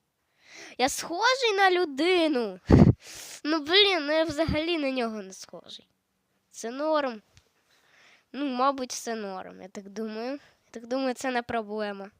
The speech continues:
Ще якби собака. Окей, окей, окей. Дивіться, ось там мій дім. Мабуть, я сьогодні у свого друга. О, до мене зайшли. Стоп, до мене зайшли.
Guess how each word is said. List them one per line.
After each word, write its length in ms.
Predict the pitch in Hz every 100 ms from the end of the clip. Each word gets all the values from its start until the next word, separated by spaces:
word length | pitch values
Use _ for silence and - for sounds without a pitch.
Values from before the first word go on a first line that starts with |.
| _ _ _ - -
Ще 300 | - 247 226
якби 320 | 220 214 190 -
собака. 920 | - - 294 247 269 349 339 - 427 - - - _ _ _ _ _ _ _ _ - - - - _ _ _ _ _ _ _ _ _ _ _ _ _ _ _ _ _ _
Окей, 560 | 208 208 - 214 185 - _
окей, 600 | - - - - - - -
окей. 360 | - - - _ _
Дивіться, 320 | 190 180 - 202
ось 140 | -
там 200 | 202 208
мій 120 | 202
дім. 240 | 190 214 415 _ _ _ _ _ _ _ -
Мабуть, 260 | 220 254
я 100 | 277 - _ _
сьогодні 500 | - - 262 269 262
у 100 | 254
свого 360 | - 269 262 254
друга. 400 | 240 294 359 330 _
О, 200 | 196 - - 208 _ _ _
до 120 | 220 254
мене 340 | 254 220 196
зайшли. 400 | 196 196 - 190 _ _ _ _ _ _
Стоп, 300 | - - 196
до 120 | 196 196
мене 340 | 202 220 226
зайшли. 400 | _ _ -